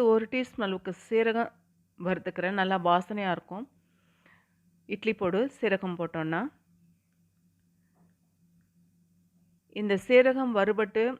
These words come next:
வேற ஒரு பிளேட்டுக்கு மாத்துனதுக்கு அப்புறமா மிளகு, ஒரு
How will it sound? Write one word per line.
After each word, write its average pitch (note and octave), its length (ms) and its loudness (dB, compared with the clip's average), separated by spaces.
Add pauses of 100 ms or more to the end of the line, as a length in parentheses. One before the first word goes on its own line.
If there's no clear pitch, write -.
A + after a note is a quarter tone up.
(260)
வேற F#3 120 2 (100)
ஒரு F#3+ 180 2
பிளேட்டுக்கு G#3 380 -2 (100)
மாத்துனதுக்கு F#3 500 -4
அப்புறமா F3 380 -4 (840)
மிளகு, B3+ 360 2 (280)
ஒரு A3 160 2